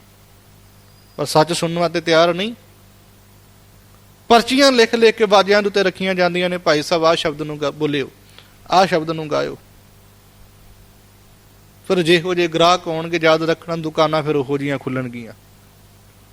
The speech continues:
ਕੀ ਲੋੜ ਹੈ ਰਾਗੀਆਂ ਨੂੰ ਬ-, ਬਹੁਤੇ ਸ਼ਬਦ ਨਵੇਂ ਕਰਨ ਦੀ?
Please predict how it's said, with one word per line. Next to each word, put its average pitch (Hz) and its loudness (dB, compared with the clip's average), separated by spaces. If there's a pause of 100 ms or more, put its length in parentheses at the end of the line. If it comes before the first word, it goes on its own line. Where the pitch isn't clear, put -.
(1700)
ਕੀ 151 -4
ਲੋੜ 208 4
ਹੈ 214 2
ਰਾਗੀਆਂ 214 0
ਨੂੰ 220 -8
ਬ-, 196 -10
ਬਹੁਤੇ 190 -6
ਸ਼ਬਦ 190 -6
ਨਵੇਂ 190 -6
ਕਰਨ 175 -4
ਦੀ? 127 -10